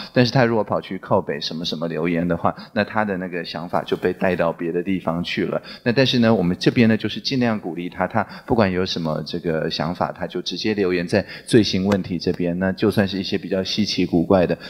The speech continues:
反正他也不会真的干扰到我的言。所以这样子的话，哎，反而你让他稍微有点 distract，就是有一点点，呃，疏离在我们的讨论上。但是呢，他也会觉得说，哎，但是我的这个按赞啊，我的这些留言啊，他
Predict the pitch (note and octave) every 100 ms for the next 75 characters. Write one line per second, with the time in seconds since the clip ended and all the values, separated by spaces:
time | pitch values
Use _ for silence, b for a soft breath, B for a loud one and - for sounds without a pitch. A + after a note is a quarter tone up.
0 | B - D#2 F#2+ F2+ F2+ E2 D#2+ E2+ G2
1 | - F2+ E2+ E2+ E2+ F2 D#2+ F2 D2+ D2+
2 | C#2+ - _ _ _ - B2+ _ - -
3 | F#3+ C3+ G2+ G2+ - C#3 - F2 D#2+ F2
4 | F#2 A#2 C3 B2+ - D3+ C#3+ G#2 - B
5 | F#2+ F#2 G#2 E2 F2+ E2 - - E2+ -
6 | - F2+ G2 E2+ A2 G2+ G2+ G#2+ E2 E2+
7 | B E2+ D#2 E2 - - D3+ C3+ E2+ F2
8 | A2 F#2 E2 D#2+ F2+ - - F2+ F#2+ G#2
9 | B B - C#3+ C#3 A#2+ A2+ - C3 A#2+
10 | - A#2 - F2+ F2 - F#2 G#2+ G#2+ A#2+
11 | A#2+ F#2+ D#2+ E2+ G2 G2 A2+ G#2+ - G#2+
12 | F#2+ F#2 E2+ E2 G2 G#2 F#2+ F2 F2+ E2+
13 | B B -